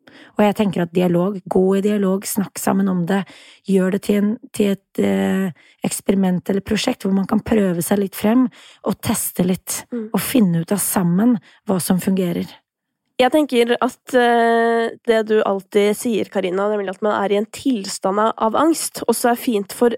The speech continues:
Speaker 2: sjefer å vite, for det er ikke sånn at vi kommer til å være klin gærne for alltid. Det er at vi har en periode hvor vi er i en tilstand. Det er ikke sånn at jeg har en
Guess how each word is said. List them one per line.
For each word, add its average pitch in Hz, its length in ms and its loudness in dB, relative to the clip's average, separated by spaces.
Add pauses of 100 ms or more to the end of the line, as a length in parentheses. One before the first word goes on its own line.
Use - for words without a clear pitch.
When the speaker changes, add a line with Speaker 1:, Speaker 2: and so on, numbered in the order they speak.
Speaker 2:
sjefer 233 520 0
å 269 80 4
vite, 277 460 2
for 247 120 0
det 233 160 2
er 294 60 2
ikke 294 40 -4
sånn 226 260 -2
at 233 120 -2
vi 220 180 0
kommer 233 240 0
til 196 100 0
å 190 140 2
være 214 100 -4
klin 208 300 -2
gærne 190 280 0
for 226 120 2
alltid. 226 340 2 (480)
Det 247 100 0
er 208 240 2
at 214 180 -4
vi 247 100 2
har 196 240 0
en 190 100 -2
periode 220 720 0 (260)
hvor 214 220 4
vi 220 240 0
er 202 340 -2 (360)
i 208 180 0
en 233 80 0
tilstand. 247 640 0
Det 208 100 -2
er 190 60 -12
ikke 254 100 -2
sånn 214 280 0 (180)
at 220 240 -4
jeg 208 180 0
har 196 280 0
en 208 260 0